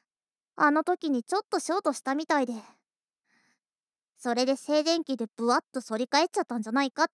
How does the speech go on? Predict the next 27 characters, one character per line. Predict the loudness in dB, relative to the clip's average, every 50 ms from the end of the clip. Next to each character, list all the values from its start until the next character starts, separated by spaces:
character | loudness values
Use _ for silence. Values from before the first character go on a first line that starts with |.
| _ -8
言 | -8 -8
っ | -8
て | -4 -2 0
ま | 0 0 0
し | -2
た。 | -6 -12 -16 -16 -20 _ _ _ _ _ _ _ _ _ _ _ _ _ _ _ _ _ _ _ _ _ _ _ _ _ _ _ _ _ _ -8
う | -4 -4
ー | -2 -2 -2 -2 -2 -2 -2 -2 -2 -2
ん、 | -2 -4 -6 -8 -12 _ _ _ _ _ _ _ _ _
そ | _ -10 -4 -2 0
れ | 2 2 4
は | 4 4 4
直 | 4 2 2 2 2
し | 2 0
て | 2
も | 2 4 4
ら | 4 4
い | 2 2
た | 2 2
い | 2
で | 0
す | -4 -8 -8
ね。 | -6 -6 -4 -4 -6 -8 -12 -18 _ _ _ _ _ _ _ _ _ _ _ _ _ _ _ _ _ _ _ _ -12
さ | -10 -10 -6
す | -2 0 4
が | 4 4
に | 4 2 0 -2